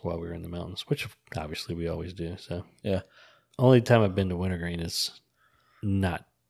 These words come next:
Speaker 1: snowy time. It
Speaker 2: Oh,
Speaker 1: was
Speaker 2: I've never been in the summer.
Speaker 1: Um, yeah,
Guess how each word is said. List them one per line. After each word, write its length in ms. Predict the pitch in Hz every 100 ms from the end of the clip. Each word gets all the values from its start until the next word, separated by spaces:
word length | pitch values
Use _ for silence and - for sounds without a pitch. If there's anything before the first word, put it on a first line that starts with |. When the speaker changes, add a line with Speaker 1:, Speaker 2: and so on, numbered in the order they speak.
| _ -
Speaker 1:
snowy 460 | - - 82 78
time. 380 | 78 82 78 78 - - _
It 140 | 107 95
Speaker 2:
Oh, 100 | 104
Speaker 1:
was 340 | 113 - - 82
Speaker 2:
I've 160 | 104
never 200 | 113 104
been 160 | 98 98
in 120 | 87
the 100 | 82
summer. 400 | - 82 85 87 _ _ -
Speaker 1:
Um, 420 | 107 95 95 95 -
yeah, 300 | 123 113 110